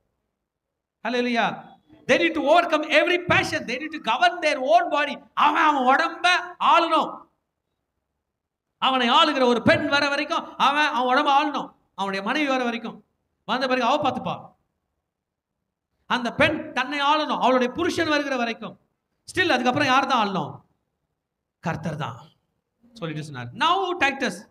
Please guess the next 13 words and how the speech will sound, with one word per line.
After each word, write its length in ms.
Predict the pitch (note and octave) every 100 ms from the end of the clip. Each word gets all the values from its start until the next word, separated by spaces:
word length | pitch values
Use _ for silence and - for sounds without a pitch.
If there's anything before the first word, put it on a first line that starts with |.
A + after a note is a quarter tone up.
| _
you 140 | E3+ F#3
need 120 | A3+
to 60 | G3+
be 100 | E3
a 60 |
practical 400 | D#3+ F#3 - F#3
example." 340 | D#3 D#3 D3+ D3+
நீ 120 | E3 B3+ A#3
பிராக்டிக்கலா 560 | G#3 A3 G#3+ - G3 G3 F3
வாழ்ந்து 360 | D#3+ E3 E3
காட்டணும். 440 | D#3+ C#3+ C3+ B2 A#2+ _ _ _
இன்னைக்கு 200 | F3+ F3+
நம்மள, 300 | F3 F3+ F3+